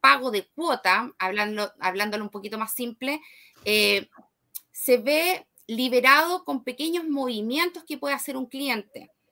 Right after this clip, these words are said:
Por ejemplo, reducir los cupos de las tarjetas de crédito, prepagar un crédito de consumo. Entonces, a veces nosotros podemos orientar a un cliente a despejar, eh, este camino para poder realizar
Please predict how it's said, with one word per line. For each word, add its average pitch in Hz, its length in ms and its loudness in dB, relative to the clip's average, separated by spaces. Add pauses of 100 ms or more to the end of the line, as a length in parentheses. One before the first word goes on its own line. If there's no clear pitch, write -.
(320)
Por 226 180 2
ejemplo, 240 580 -2
reducir 180 760 -4 (220)
los 202 180 -8
cupos 220 380 -8
de 214 80 -6
las 208 160 -8
tarjetas 208 400 -10
de 214 100 -10
crédito, 214 880 0 (320)
prepagar 220 600 4
un 214 100 -4
crédito 214 340 -2
de 196 80 -6
consumo. 208 600 -2
Entonces, 226 260 -6
a 226 80 0
veces 262 380 -2 (340)
nosotros 247 480 -6
podemos 247 320 -2
orientar 220 460 0
a 294 60 -2
un 294 80 -4
cliente 285 720 -4
a 208 140 2
despejar, 311 720 -2 (560)
eh, 196 600 0
este 214 260 -4
camino 247 640 2 (360)
para 381 360 6
poder 262 260 -2
realizar 302 580 -2